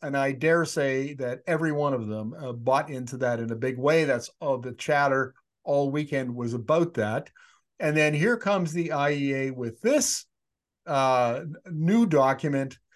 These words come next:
that really blows that narrative out, out of the water. So maybe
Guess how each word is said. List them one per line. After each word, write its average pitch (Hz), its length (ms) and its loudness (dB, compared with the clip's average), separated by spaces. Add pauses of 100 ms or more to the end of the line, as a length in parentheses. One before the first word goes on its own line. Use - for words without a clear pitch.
(360)
that 156 280 4
really 196 640 2 (420)
blows 160 340 4
that 151 240 2
narrative 131 400 -2
out, 120 220 -2
out 127 260 -4
of 110 140 -6
the 113 80 0
water. 113 400 0 (260)
So 147 420 2 (220)
maybe 247 680 0